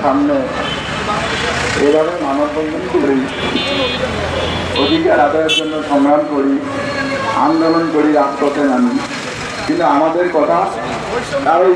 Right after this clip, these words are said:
কর্ণপাত হয় না। আমরা আর বসে থাকবো না, আমাদেরকে দুর্বল ভাববেন না। আমরা কিন্তু এখন দ্বিতীয় কুরুক্ষেত্রের যুদ্ধ শুরু করতে যাচ্ছি। এ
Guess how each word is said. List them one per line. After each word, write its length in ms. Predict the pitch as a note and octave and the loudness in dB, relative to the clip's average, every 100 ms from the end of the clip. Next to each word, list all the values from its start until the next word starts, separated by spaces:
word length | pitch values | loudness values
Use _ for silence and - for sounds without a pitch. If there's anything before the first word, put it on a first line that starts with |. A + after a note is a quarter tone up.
| D#3+ | 2
কর্ণপাত 440 | D3 C#3+ C3 A#2+ A#2 | 2 2 0 -4 -2
হয় 160 | A#2+ A2+ | -2 -2
না। 60 | - - - - - - - - C4 C4 A3+ A3+ C4 B3 - - - | -6 -8 -8 -8 -8 -10 -8 -6 -4 -4 -4 -2 -4 -4 -4 0 0
আমরা 280 | G3+ A3 A3 A3+ - D3+ G3 | 2 2 2 2 0 2 2
আর 120 | A#3 - - B3 | 2 0 -4 0
বসে 240 | F3+ G3 E3 | 2 2 2
থাকবো 240 | E3 C3+ C3 | 0 2 0
না, 80 | A2+ - C3 B2+ F3+ - - B3+ B3 B3+ - C4 C4+ - | 0 -2 -4 -4 -6 -6 -6 -6 -6 -8 -4 -4 0 0
আমাদেরকে 460 | - G#3 A3+ A#3 A3+ A3+ | 4 4 2 0 0 2
দুর্বল 360 | F#3+ F#3+ G#3 G#3 G3 | 4 6 6 4 4
ভাববেন 320 | D3+ C#3+ C#3+ C3+ | 0 0 2 2
না। 80 | A#2+ - - - - - - - - - - - - - - A#3+ A#3+ - - | 0 -4 -6 -6 -6 -8 -8 -8 -8 -8 -8 -8 -6 -6 -6 -4 -4 -2 0
আমরা 180 | A3+ B3 A#3+ | 2 0 2
কিন্তু 180 | B3+ B3 A3+ | 2 2 2
এখন 140 | A#3+ A3+ | 2 0
দ্বিতীয় 280 | G#3 A#3 A#3 | -2 2 2
কুরুক্ষেত্রের 500 | A#3+ A3+ A3+ A3+ A#3 - | 2 0 0 2 2 4
যুদ্ধ 240 | F#3 G3+ A3 G#3+ G#3 | 2 2 4 2 2
শুরু 160 | G3 G3+ | 0 2
করতে 320 | F#3 F#3 G3+ F3+ F3 | 0 2 2 4 4
যাচ্ছি। 360 | D#3 - C3+ D3+ B2 B3+ A#3 A#3 A#3 G#3+ - - - A#4+ - - C4 B4 | 2 0 2 2 2 -2 -4 -4 -6 -6 -8 -6 -2 0 0 -2 -4 -2
এ 20 | G#3 | 0